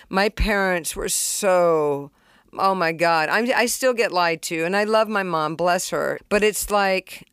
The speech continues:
I would not wish that on anybody, so I go out of my way, even if I know it's going to be hurtful,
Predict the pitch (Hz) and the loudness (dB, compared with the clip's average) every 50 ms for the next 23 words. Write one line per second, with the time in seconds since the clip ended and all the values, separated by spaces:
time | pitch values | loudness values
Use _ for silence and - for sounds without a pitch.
0 | _ _ - 196 214 226 240 226 - 208 202 220 214 190 175 - - 202 196 202 | _ _ 0 2 2 2 2 0 -2 -2 0 0 0 0 -2 -8 -6 -2 0 0
1 | 202 185 - 185 185 190 - - - 180 180 170 165 - 175 175 175 - - 185 | 0 0 0 0 -2 -2 -2 -2 0 2 2 2 0 0 -2 -2 -2 -2 -2 -2
2 | 190 208 208 180 190 180 170 165 165 - - 202 190 185 175 - - 180 190 202 | 0 0 0 0 0 0 0 0 -2 -2 -2 0 0 0 0 0 0 0 2 2
3 | 214 220 170 - - 202 190 185 170 - - 180 190 185 185 180 170 165 156 151 | 0 -2 -2 -2 0 0 0 0 -2 0 0 2 2 2 0 0 -2 -2 -2 -2
4 | 160 151 147 147 160 165 180 208 208 175 151 143 139 - - - - - - - | -2 -4 -2 -2 0 2 2 2 2 0 0 -2 -4 -8 -14 -20 -20 -20 -20 -20
5 | _ _ - - 240 247 262 262 208 214 170 151 156 - - 185 - - - 180 | _ _ -2 2 2 2 2 2 0 0 -2 -2 -2 -2 -2 -4 -4 -4 -2 -2
6 | 190 196 202 196 190 185 185 196 202 196 175 - - - - 185 180 180 180 175 | 0 0 0 0 0 2 2 2 2 0 0 -2 -4 -4 -4 -2 -2 -2 -2 -4
7 | 165 - - 180 185 180 143 - - 180 190 208 - - - 180 160 151 147 | -4 -4 -4 -4 -2 -4 -4 -4 -2 -2 -2 -2 -2 -4 -4 -2 -2 -2 -2